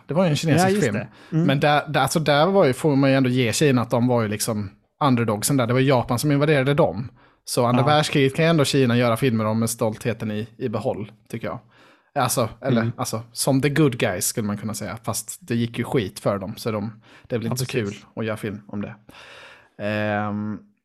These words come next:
Speaker 1: men den var riktigt bra, ja. The Eight hundred. Den finns, den fanns nog någonstans att, alltså, köpa.
Speaker 2: Såg
Speaker 1: Typ
Speaker 2: du inte den på
Speaker 1: sådär.
Speaker 2: Cineasterna eller något sånt
Speaker 1: Ja,
Speaker 2: skit?
Speaker 1: den, jag tror den finns att få tag på.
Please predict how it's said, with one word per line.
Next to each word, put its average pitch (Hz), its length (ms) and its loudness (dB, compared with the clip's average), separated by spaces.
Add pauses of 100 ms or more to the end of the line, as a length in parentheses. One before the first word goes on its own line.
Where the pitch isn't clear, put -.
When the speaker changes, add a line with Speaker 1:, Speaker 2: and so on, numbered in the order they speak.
(400)
Speaker 1:
men 139 120 2
den 123 120 2
var 165 100 4
riktigt 226 220 2
bra, 117 180 2
ja. 87 80 -4
The 139 120 0
Eight 147 160 2
hundred. 120 280 -2
Den 123 160 -2
finns, 190 300 0
den 147 240 0
fanns - 460 -6
nog 220 280 -2
någonstans 151 540 -2
att, 127 60 -2
alltså, 120 420 -4
köpa. 101 720 -2 (880)
Speaker 2:
Såg - 100 -18
Speaker 1:
Typ - 20 -20
Speaker 2:
du 117 60 -2
inte 185 100 2
den - 20 -2
på 233 140 0
Speaker 1:
sådär. 113 180 4 (120)
Speaker 2:
Cineasterna 139 600 -4
eller 147 100 -4
något 175 100 -2
sånt 190 160 -4
Speaker 1:
Ja, 254 380 2
Speaker 2:
skit? 247 80 0
Speaker 1:
den, 214 320 -2
jag 190 140 2
tror 196 180 -4
den 135 120 2
finns 165 320 -4
att 156 200 0
få - 60 -2
tag 107 240 -4
på. 107 120 -12